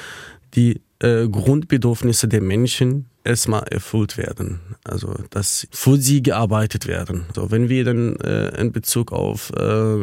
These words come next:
Migrationspolitik in der Stadt reden, also wo dann die Situation wie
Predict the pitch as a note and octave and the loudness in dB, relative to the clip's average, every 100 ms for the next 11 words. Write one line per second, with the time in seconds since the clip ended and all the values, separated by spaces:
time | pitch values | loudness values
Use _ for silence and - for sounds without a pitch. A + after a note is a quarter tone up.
0 | - B2 A#2 B2 - C#3+ - B2 F#2 F#2+ | 0 -2 0 0 2 2 2 0 0 -2
1 | - G#2+ G#2 G#2+ - G#2+ G#2+ G#2+ G2 F2+ | -2 -2 -2 -2 0 -2 0 0 2 0
2 | F#2 G#2 A2 A2 A2 A2 A2 A2 A2 A2+ | -2 -2 0 2 2 0 -2 -2 0 2
3 | A2+ - - A2+ - A#2+ A#2+ A2 | 0 -2 -2 -2 0 2 2 0